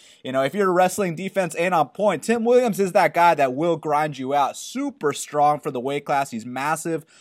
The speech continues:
But I think somewhere along the way, after a very close round, he's gonna start to gas out. And I think Oscar is gonna get a dominant position on him. I think he's gonna tap out Tim Williams. So I'm gonna go with Oscar Pihota here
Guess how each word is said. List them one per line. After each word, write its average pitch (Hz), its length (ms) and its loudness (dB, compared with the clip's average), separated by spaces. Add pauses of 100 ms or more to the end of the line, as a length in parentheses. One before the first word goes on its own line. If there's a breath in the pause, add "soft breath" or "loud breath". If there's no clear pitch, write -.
(300 soft breath)
But 131 140 -4
I 131 80 2
think 175 220 -8
somewhere 190 360 -2
along 202 300 2
the 196 80 -4
way, 190 320 4 (180)
after 143 280 -2
a 135 40 2
very 147 240 0
close 165 360 -4
round, 160 240 -2
he's 120 100 -6
gonna 135 160 -10
start 156 240 -2
to 160 80 -6
gas 147 380 -2
out. 160 280 2 (240 soft breath)
And 123 140 -6
I 151 60 0
think 190 160 -2
Oscar 208 380 2
is 185 100 -4
gonna 170 180 -8
get 180 300 -2
a 135 100 0
dominant 170 460 -2
position 156 400 -6
on 170 160 -4
him. 170 120 -8
I 165 100 -2
think 165 140 -8
he's 160 120 -8
gonna 143 160 -6
tap 151 320 -4
out 135 180 -2
Tim 139 180 -8
Williams. 135 360 -6
So 139 80 -2
I'm - 80 -2
gonna 156 140 -6
go 151 160 -2
with 139 100 -2
Oscar 135 360 -4
Pihota 123 540 -8
here 117 240 -8